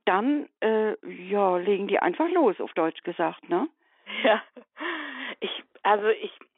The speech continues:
Speaker 2: ich weiß gar nicht, ob das tatsächlich so fruchtbringend ist, also da, ich
Speaker 1: Ja.
Speaker 2: werde da gerne korrigiert, ähm, ob das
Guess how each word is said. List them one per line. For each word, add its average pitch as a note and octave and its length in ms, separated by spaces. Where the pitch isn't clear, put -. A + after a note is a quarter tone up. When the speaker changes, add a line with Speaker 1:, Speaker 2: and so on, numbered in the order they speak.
Speaker 2:
ich - 200
weiß A#3+ 220
gar B3 240
nicht, F4 260
ob C4 160
das B3+ 180
tatsächlich C#4+ 640
so B3+ 460
fruchtbringend A3+ 800
ist, A3+ 460
also F3+ 320
da, D#3+ 140
ich D#3+ 120
Speaker 1:
Ja. - 60
Speaker 2:
werde F3+ 220
da E3 100
gerne A3+ 300
korrigiert, A3+ 680
ähm, G3 360
ob G#3+ 160
das B3+ 160